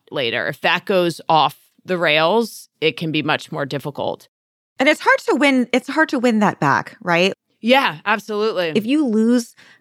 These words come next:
Speaker 2: consumer love, if your product doesn't have that sticky feeling, it's really hard to get people back to it.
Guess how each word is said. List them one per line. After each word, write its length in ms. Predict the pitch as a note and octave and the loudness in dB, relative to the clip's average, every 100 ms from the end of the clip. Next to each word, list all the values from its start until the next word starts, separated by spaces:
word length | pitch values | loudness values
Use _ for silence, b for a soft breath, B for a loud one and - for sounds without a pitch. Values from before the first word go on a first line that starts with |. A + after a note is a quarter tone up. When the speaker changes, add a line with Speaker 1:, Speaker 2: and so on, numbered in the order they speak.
| - | -2
Speaker 2:
consumer 560 | A3 G#3+ A#3 G#3+ G3 | 0 2 2 4 4
love, 440 | E3+ D#3+ D#3+ D#3 - | 4 4 4 0 -2
if 160 | F3 F3+ | -4 0
your 120 | A#3+ | 0
product 600 | A#3+ - G3 F#3+ F#3 - E3 | 0 -2 2 2 -2 -8 -6
doesn't 380 | - F3 F#3+ - | 0 0 0 -6
have 380 | D#3 D#3 D#3 - | -4 -2 -2 0
that 280 | D3+ D3 - b b b | 0 0 -2 b b b
sticky 800 | _ - _ G3 - G3 F3+ E3+ E3 | _ -20 _ -4 -2 0 2 2 0
feeling, 720 | - F3+ D#3+ E3 G3 A#3 B3+ B B _ | -4 -2 2 2 4 4 2 B B _
it's 220 | A#3+ A#3 | 2 2
really 360 | G3 G3+ A#3+ A#3 | -2 -2 0 2
hard 260 | F3+ F#3+ F#3 | 2 0 0
to 80 | |
get 180 | F3+ E3 | -2 -2
people 300 | - E3 D#3 | -2 -4 -4
back 360 | D3 D#3 D3 - | -2 -2 -2 -6
to 200 | - C#3+ | -6 -4
it. 260 | C#3+ G#3+ | -2 -4